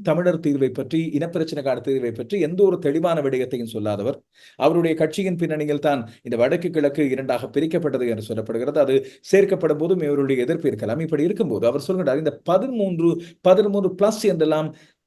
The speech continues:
பிரதான சிங்கள வேட்பாளர்கள் பல பேர் குறிப்பிடுகின்றது. இது தேர்தல் கால வெற்று காசோலை, இது வெறும் தெற்கின் தேர்தல் கால பம்மாத்து என்று நேரடியாக விமர்சிக்கின்றார் அனுரகுமார் திசாநாயக்க. அப்படியாக இருந்தால் இவர்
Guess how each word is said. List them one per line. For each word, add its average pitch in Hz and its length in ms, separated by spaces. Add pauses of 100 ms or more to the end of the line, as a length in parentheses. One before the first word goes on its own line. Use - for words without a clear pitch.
(140)
பிரதான 196 300 (160)
சிங்கள 190 300
வேட்பாளர்கள் 156 460
பல 147 140
பேர் 143 180
குறிப்பிடுகின்றது. 147 520
இது 190 100 (140)
தேர்தல் 220 420
கால 143 200
வெற்று 160 360
காசோலை, 135 440 (180)
இது 156 160
வெறும் 208 220 (100)
தெற்கின் 175 380 (280)
தேர்தல் 190 340
கால 185 120 (160)
பம்மாத்து 214 480
என்று 170 160 (320)
நேரடியாக 190 440
விமர்சிக்கின்றார் 151 580
அனுரகுமார் 147 440
திசாநாயக்க. 104 420 (1160)
அப்படியாக 214 400
இருந்தால் 208 280
இவர் 233 200